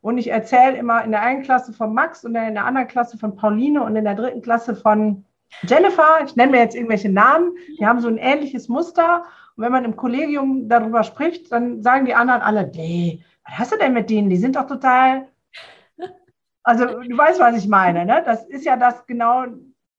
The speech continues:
was mit mir zu tun hat. Was wäre denn so der erste Zugang vielleicht, ähm, raus aus so einer Falle?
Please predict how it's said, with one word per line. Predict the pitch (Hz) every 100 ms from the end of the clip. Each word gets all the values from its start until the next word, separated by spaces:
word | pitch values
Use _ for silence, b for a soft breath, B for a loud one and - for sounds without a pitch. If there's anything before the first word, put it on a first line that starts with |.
| _ _ _ _ _
was | 226 226 226
mit | 226 262
mir | 269 285
zu | 277 180
tun | - 190 180
hat. | 170 165 b b b b
Was | 220 240
wäre | 294 320
denn | 277
so | 262 269 262
der | 226 214 214 226 220 226
erste | 240 294 294 247
Zugang | - 302 294 277 254
vielleicht, | 254 226 220 240 233 - -
ähm, | 226 220 226 - _ _ _ _ - - 220
raus | 240 269
aus | 208 196
so | 220
einer | 196
Falle? | 190 208 202 160 170